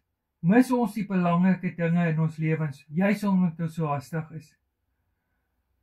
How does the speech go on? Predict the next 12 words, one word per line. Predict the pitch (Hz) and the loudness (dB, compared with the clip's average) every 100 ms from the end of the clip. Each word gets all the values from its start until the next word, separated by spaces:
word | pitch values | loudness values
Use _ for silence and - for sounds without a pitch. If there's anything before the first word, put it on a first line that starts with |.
| _ _ _ _ | _ _ _ _
Of | 277 330 285 - _ _ _ _ | 2 4 2 -2 _ _ _ _
ons | 208 - | -6 -4
kom | 330 311 | -4 -2
in | 285 247 | 0 2
die | |
moeilikheid | 208 240 294 269 160 139 - _ _ _ _ _ _ _ _ _ _ _ _ - | 4 4 4 0 -4 -8 -10 _ _ _ _ _ _ _ _ _ _ _ _ -6
omdat | 226 233 214 214 | 0 2 2 -2
ons | - | 0
juis | 180 185 190 | 2 2 0
moes | 170 | -2
stadiger | - 196 196 185 165 156 | -2 -2 -2 -2 -2 -6
gegaan | - 156 143 | -6 -8 -6